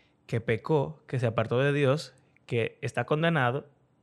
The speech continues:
que Cristo toma su lugar, muere por ellos, que Cristo se sacrificó por nosotros, o algo así. Y ahora tenemos acceso al perdón de Dios,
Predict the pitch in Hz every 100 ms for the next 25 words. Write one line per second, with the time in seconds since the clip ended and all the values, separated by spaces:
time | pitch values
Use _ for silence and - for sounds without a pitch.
0 | _ - 117 127 127 160 156 160 160 175
1 | 175 165 151 160 123 131 139 160 160 151
2 | 139 139 117 113 127 143 151 147 143 139
3 | 143 143 156 156 160 143 131 135 - -
4 | - _ - 113 120 139 147 135 - -
5 | _ _ _ _ _ _ _ _ - 117
6 | 117 135 139 135 147 135 - 143 156 -
7 | _ _ _ 151 151 156 151 139 143 143
8 | 160 170 190 185 208 -